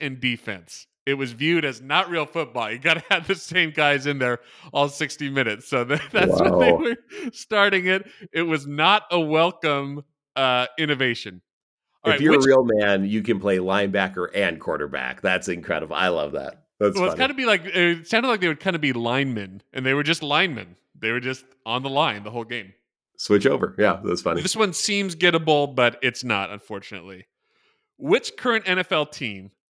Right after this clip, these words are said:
Speaker 1: current N F L team led the league in attendance, usually by a wide margin, for eight out of ten years in the nineteen fifties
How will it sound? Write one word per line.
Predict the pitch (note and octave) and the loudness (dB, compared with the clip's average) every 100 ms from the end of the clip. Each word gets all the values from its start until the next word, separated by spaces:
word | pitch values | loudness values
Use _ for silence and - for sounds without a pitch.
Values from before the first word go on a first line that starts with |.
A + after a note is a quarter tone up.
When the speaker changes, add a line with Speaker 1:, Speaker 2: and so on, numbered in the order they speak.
| _ _ _ | _ _ _
Speaker 1:
current | - B3 B3 | -2 0 0
N | F#3+ F#3 | -2 -2
F | |
L | F#3+ | -4
team | E3 C#3 A2+ A#2+ | -4 -6 -8 -8
led | C#3 E3 G3+ | 0 0 2
the | G#3+ | 0
league | G3 D#3+ C#3+ C#3+ | 0 0 0 -4
in | D3+ C3+ | -8 -8
attendance, | B2+ D3+ B2+ A2 G#2+ - - | -10 -8 -8 -8 -12 -16 -8
usually | E3+ A#3 C#4 A#3+ | -4 -4 -4 -4
by | D#3 C#3+ | 0 0
a | B2+ | -2
wide | A#2 A2+ B2+ D3 D#3+ | -4 0 2 2 0
margin, | B2+ A2+ A2 G#2+ D#2+ _ _ _ _ _ | -4 -4 -4 -8 -20 _ _ _ _ _
for | E3 E3+ - | -6 -6 -6
eight | E3 F#3 - | -2 -2 -2
out | D#3 D#3 | 0 0
of | C#3 | 0
ten | - F3+ D3+ | -6 -6 -6
years | C3+ B2 A2 G#2+ - | -4 -4 -4 -8 -12
in | B2 | -10
the | |
nineteen | A2+ A#2 A#2 - A2+ | -6 -6 -8 -10 -10
fifties | - A#2 - A2 A2 - | -6 -6 -4 -6 -4 -6